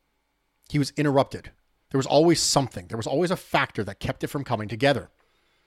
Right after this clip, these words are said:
How comfortable are you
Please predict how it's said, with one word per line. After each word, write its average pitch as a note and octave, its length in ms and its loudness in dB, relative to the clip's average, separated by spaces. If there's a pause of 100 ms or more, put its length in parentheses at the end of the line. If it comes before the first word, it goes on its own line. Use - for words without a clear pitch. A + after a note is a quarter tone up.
(1500)
How C#3 200 0
comfortable D3+ 760 -2
are D#3+ 180 2
you G#2 300 -10